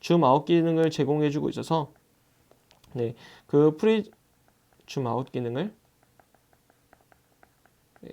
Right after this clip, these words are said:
제공해주고 있어서, 네, 웹 기-, 웹 개-, 웹 기반으로서, 네, 중요한 것들을 강조할 수 있다라고 하는 특징이 있는 매체입니다.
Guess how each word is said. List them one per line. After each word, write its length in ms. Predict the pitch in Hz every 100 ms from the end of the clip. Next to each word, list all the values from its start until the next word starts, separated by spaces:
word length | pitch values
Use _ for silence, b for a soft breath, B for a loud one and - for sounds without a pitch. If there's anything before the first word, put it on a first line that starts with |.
| _
제공해주고 600 | - 131 135 135 139 123
있어서, 460 | - 127 131 156 - _ _ -
네, 220 | 92 - _ _ _ _ _ 135
웹 180 | 139
기-, 340 | 180 170 156 139
웹 180 | 170 196
개-, 220 | 143 131
웹 320 | - 190 - _ _ _ -
기반으로서, 680 | 147 147 131 131 151 196 B B B
네, 160 | 123 123
중요한 300 | - 180 190
것들을 220 | 190 185
강조할 420 | 156 135 160 185
수 140 | 185
있다라고 560 | 143 - 127 127 123 135
하는 320 | 135 170 240 _ -
특징이 400 | 196 - 196 165
있는 320 | 123 147 208
매체입니다. 760 | 180 123 - 147 113 104 -